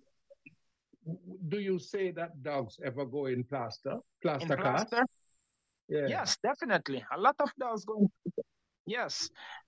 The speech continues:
Speaker 2: And, uh, some have to do amputation also because of, um, you have, they jump off somewhere. And so
Speaker 1: Mm-hmm.
Speaker 2: that's why you have to always, you have to always, if you can keep a, a watchful eye on your dog, 'cause they're, as I said, they're like three-year-old kids.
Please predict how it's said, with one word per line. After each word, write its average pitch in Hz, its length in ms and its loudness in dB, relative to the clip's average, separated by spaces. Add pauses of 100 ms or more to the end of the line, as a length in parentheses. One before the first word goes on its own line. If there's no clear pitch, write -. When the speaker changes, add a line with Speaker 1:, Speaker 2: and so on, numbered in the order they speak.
(120)
Speaker 2:
And, 190 120 0
uh, 185 140 12 (220)
some 240 260 0
have 226 240 6
to 240 80 -2
do 208 180 2
amputation 214 680 2
also 135 520 0 (120)
because 165 340 -2
of, 151 240 -2
um, 151 400 -2 (100)
you 165 100 -6
have, 160 160 0 (340)
they 165 140 -2
jump 180 380 -2
off 180 200 0
somewhere. 180 580 0 (580)
And 147 140 2
so 143 120 2
Speaker 1:
Mm-hmm. 139 160 2
Speaker 2:
that's - 220 2
why 208 180 -2
you 196 80 -2
have 185 140 4
to 190 100 -4
always, 165 480 -4
you 180 120 -2
have 180 140 4
to 185 80 -4
always, 160 300 -4
if 156 140 -2
you - 60 -10
can 160 240 0
keep 196 260 2
a, 185 160 0 (120)
a 170 80 -4
watchful 170 480 -4
eye 165 120 -4
on 160 100 -6
your 151 140 -2
dog, 151 340 -2
'cause 135 400 -6 (560)
they're, 190 220 -2
as 180 180 0
I 180 120 2
said, 180 280 -2
they're 175 160 -4
like 175 300 -2
three-year-old 180 600 -2
kids. 208 420 -4